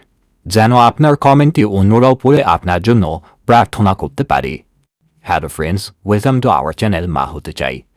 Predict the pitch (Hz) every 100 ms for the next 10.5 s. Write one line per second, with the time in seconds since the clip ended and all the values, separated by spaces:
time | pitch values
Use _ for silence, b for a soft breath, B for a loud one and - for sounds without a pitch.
0 | _ _ - 110 107 135 127 123 123 123
1 | 87 76 80 95 101 113 107 92 90 113
2 | 110 107 104 107 - 78 78 92 92 101
3 | 87 80 69 78 - 71 73 98 - 69
4 | - b b b 76 76 76 - 98 82
5 | 82 73 71 - 82 69 - 65 57 _
6 | _ - 78 71 71 73 - 73 76 -
7 | - 80 - 80 - 107 73 - b b
8 | 87 110 113 117 123 113 104 - 120 110
9 | 110 78 73 - 76 - 98 92 76 76
10 | 87 92 90 73